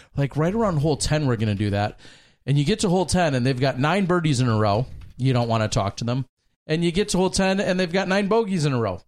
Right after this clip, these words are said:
You probably don't wanna talk to them. So by design, w-, we saw that they were knocked out, knocked out, uh, done early in the round, except for, I think,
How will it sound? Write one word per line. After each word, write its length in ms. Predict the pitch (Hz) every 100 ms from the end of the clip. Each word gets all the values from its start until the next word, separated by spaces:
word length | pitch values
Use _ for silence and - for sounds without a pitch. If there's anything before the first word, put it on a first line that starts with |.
| -
You 120 | 123
probably 320 | - 151 120
don't 160 | 117 113
wanna 220 | 117 107
talk 280 | - 110 104
to 60 | 117
them. 140 | 98
So 280 | - 160 127 - - -
by 260 | - 165 208
design, 720 | 202 139 175 143 120 104 107 - _ _ _ _ -
w-, 220 | 147 143
we 400 | - 160 151 160
saw 220 | - 160 143
that 300 | 131 - - _ _ _ _ _
they 200 | 139 156
were 160 | 151 147
knocked 340 | 143 135 -
out, 300 | 127 117 -
knocked 440 | - 123 113 104 107
out, 260 | 95 - 113 -
uh, 220 | 127 117
done 540 | 117 127 160 127 113 123 -
early 380 | 160 156 143 131
in 80 |
the 80 | 117
round, 240 | 113 98 104
except 320 | - 262 -
for, 80 | 339
I 80 |
think, 240 | 180 185